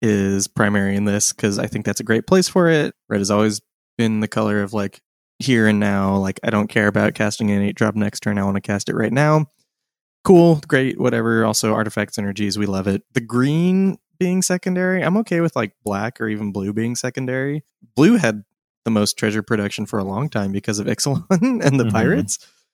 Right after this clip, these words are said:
Speaker 1: So, like, that made more sense to me than putting green here. Like, green already gets enough mana,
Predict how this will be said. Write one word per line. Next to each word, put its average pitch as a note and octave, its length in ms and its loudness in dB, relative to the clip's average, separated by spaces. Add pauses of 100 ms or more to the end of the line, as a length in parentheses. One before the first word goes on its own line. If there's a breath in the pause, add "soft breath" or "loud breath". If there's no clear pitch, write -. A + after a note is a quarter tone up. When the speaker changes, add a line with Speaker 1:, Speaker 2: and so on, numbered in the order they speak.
(140)
Speaker 1:
So, C3+ 340 6
like, B2 200 4
that D3+ 300 2 (320)
made A#2 240 6
more A2 220 4
sense A2 300 0
to - 100 -4
me G#2+ 180 0
than G2+ 200 -2
putting G#2+ 320 0
green G#2 320 -2
here. C3 300 -4
Like, A#2+ 280 -4 (420)
green E3+ 220 4
already C#3+ 280 2
gets - 360 -2 (140)
enough G#2+ 280 0
mana, G2+ 480 -2